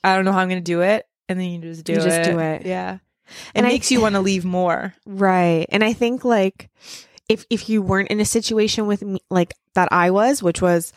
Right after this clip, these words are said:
Speaker 2: everyone was quarantining around me because I had the virus. We were getting all these results. There was so much going on that that's what made it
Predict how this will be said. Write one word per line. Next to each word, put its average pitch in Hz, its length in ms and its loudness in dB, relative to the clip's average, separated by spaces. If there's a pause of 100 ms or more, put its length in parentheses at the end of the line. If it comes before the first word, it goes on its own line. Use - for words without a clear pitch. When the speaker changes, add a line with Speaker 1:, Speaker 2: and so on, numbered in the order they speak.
(440)
Speaker 2:
everyone 185 260 0
was 180 120 -2
quarantining 180 640 0
around 170 300 2
me 175 240 0
because 170 320 -6
I - 40 -2
had 160 80 -2
the 185 100 -2
virus. 170 680 2
We 170 80 -8
were 151 80 -6
getting 160 200 -4
all 180 60 0
these 185 200 0
results. 180 280 0
There 185 80 2
was 180 120 0
so 190 260 0
much 185 200 -6
going 175 220 -2
on 165 180 0
that 156 160 0 (1400)
that's 165 260 -2
what 202 140 0
made 175 220 2
it - 160 0